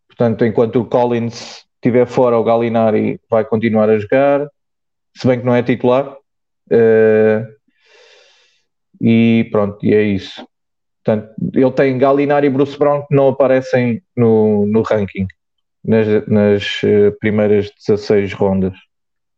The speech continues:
Eh, portanto, aqui o Covington, pronto, já se sabe, triplos, roubos de bola, ressaltos, pontos também. Tatum é o Tatum, Draymond Green, John Collins,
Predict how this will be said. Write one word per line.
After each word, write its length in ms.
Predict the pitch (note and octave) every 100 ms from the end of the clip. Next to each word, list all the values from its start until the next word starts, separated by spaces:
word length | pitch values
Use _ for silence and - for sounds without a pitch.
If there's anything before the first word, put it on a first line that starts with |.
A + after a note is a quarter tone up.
| _ _ _ _ _ _ _ _ _
Eh, 640 | - A2 A2 A2 A2 G#2+ G2 _ _ -
portanto, 220 | C3+ C3+
aqui 480 | - D3+ D#3 D#3 -
o 80 | C3
Covington, 580 | F3+ F3 F#3 F3+ F#3
pronto, 560 | F3+ C#3+ A#2+ - G2+ G2+
já 160 | G2+ G#2
se 80 |
sabe, 220 | - G2+ F#2 _
triplos, 560 | G#2 A#2 A2+ A#2 A2+ -
roubos 260 | A2 G#2+
de 80 | G2+
bola, 420 | F#2+ A2+ A2+ A2+
ressaltos, 640 | G#2 - A#2 A2+ A#2+ - - _ _ _ _ _ _ _ _ _ _ - -
pontos 340 | - G#2+ G2 -
também. 400 | - G2+ A2 A#2 - _ _ _ _ _ _ _
Tatum 360 | B2 A2 A2+ A2
é 80 | G#2+
o 80 |
Tatum, 600 | G#2 C3 C3+ C#3 C3+ C3 C3 _ _ _ _ _ _ _ _
Draymond 380 | - A2 A2 A2+
Green, 340 | A#2 D3 D3+ C#3+
John 240 | C3 B2
Collins, 880 | B2 C#3+ C#3+ D3 D3 D3 - -